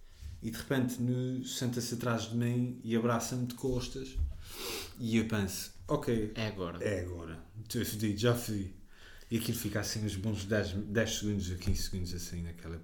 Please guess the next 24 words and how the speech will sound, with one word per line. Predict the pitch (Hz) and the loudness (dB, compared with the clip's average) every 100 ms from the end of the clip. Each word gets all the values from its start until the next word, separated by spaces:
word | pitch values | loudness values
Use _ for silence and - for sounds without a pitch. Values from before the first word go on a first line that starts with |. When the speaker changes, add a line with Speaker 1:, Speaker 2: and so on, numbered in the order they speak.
| - | -10
Speaker 1:
posição | - 98 - 98 92 | -6 -6 -2 0 0
em | |
que | 90 - | -4 -6
ele | 98 | -8
depois | 87 - 101 | -4 -2 0
encosta | 107 104 110 104 113 | 0 2 0 0 -4
o | - - | -6 -2
queixo | 117 107 - - - - - - - - | 0 2 0 -2 -4 -10 -20 -20 -20 -10
ao | 98 | -2
meu | 113 117 | 4 6
ombro | 117 113 | 6 4
direito | 110 113 113 110 110 - 127 | 4 4 6 4 2 -6 2
e | 117 | 6
eu | 117 | 8
ouço | 117 117 | 6 4
a | |
respiração | 110 - 117 113 120 113 | 0 2 4 4 4 0
pesada | 113 117 110 107 107 | 0 2 2 2 2
dele | 110 110 107 104 | 2 4 4 4
e | |
eu | |
estou | 104 101 | 4 4
a | 98 | 4
pensar, | 101 101 127 90 85 | 2 2 0 -2 -4